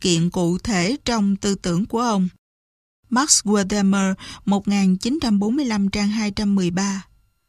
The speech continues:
Wertheimer đối chọi lối học theo nguyên tắc hình thức với lối học từ chương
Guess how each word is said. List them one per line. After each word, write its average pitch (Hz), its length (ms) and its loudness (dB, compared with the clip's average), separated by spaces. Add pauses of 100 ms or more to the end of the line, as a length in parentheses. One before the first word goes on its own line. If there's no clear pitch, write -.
(120)
Wertheimer 247 760 2
đối 254 400 2
chọi 175 320 2
lối 226 400 0
học 294 320 -4
theo 226 180 -2
nguyên 214 280 0
tắc 294 200 -6
hình 180 240 0
thức 294 280 -2
với 240 160 0
lối 269 180 -2
học 302 180 -4 (120)
từ 175 180 0 (120)
chương 226 300 2